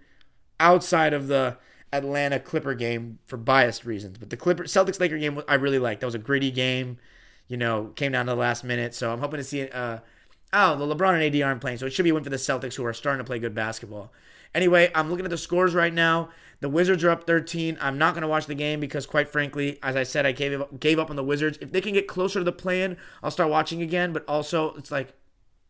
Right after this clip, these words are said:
I don't know. It's not that fun to watch. Ah, I like Russ, but I feel, we'll see. Maybe. Maybe towards the end, nitty-gritty. But they're up twelve right now with a minute to go in the half against Sacramento.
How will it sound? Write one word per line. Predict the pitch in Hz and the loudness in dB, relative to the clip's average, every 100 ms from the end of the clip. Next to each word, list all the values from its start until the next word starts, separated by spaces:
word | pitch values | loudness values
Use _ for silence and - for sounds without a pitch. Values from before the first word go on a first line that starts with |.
| _ _ _ _ - | _ _ _ _ -10
I | |
don't | 139 | -6
know. | 123 131 139 - | -4 -6 -8 -14
It's | - | -8
not | 135 | -4
that | 131 - | -4 -6
fun | 127 | -6
to | 123 | -6
watch. | 107 120 - - | -4 -6 -8 -8
Ah, | 165 185 180 - _ - _ _ _ _ _ - | 0 0 0 -6 _ -20 _ _ _ _ _ 0
I | |
like | 190 190 156 | 4 4 4
Russ, | 139 120 | 2 0
but | - 147 | -2 -2
I | 147 | -2
feel, | 151 170 - - _ | -4 -8 -8 -20 _
we'll | 180 175 | -2 -2
see. | 139 107 - | 0 -6 -6
Maybe. | 135 160 147 113 110 - | 0 2 2 -2 -4 -10
Maybe | 175 196 | -2 0
towards | 190 180 | 2 0
the | 160 | 2
end, | 151 135 | 0 0
nitty-gritty. | 151 147 131 131 113 | 0 0 2 2 2
But | 127 | 0
they're | 151 | 2
up | 175 175 | 0 0
twelve | 175 180 170 | 2 4 6
right | 170 | 4
now | 160 160 | 4 2
with | 156 | 2
a | |
minute | 143 151 | -2 -4
to | 147 | -2
go | 156 | -2
in | 147 | -2
the | 139 | 0
half | 143 139 | 0 0
against | 131 123 | -4 -4
Sacramento. | 127 120 127 135 139 139 131 | -4 -4 -6 -2 0 -2 -6